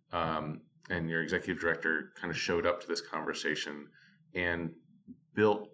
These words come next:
trust, built credibility, and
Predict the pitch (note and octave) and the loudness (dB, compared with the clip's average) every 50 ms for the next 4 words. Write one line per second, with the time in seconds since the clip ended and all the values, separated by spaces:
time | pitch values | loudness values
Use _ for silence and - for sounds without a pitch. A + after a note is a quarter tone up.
0 | - - - - - E2+ D#2 D2+ - - - - - G2 F#2 F#2 F#2+ - - - | -12 -10 -8 -4 -2 -2 0 -2 -4 -8 -10 -6 -2 0 0 0 -2 -6 -12 -8
1 | - - F2+ E2+ E2+ E2 E2+ E2+ E2 D#2+ E2 D#2 D#2+ D#2+ D2+ D2+ - - - - | 0 2 2 2 2 2 2 2 4 4 2 2 0 0 -2 -4 -8 -12 -20 -20
2 | _ _ _ - F2+ F2+ E2+ E2 E2+ E2 - | _ _ _ 2 2 2 2 2 0 -2 -4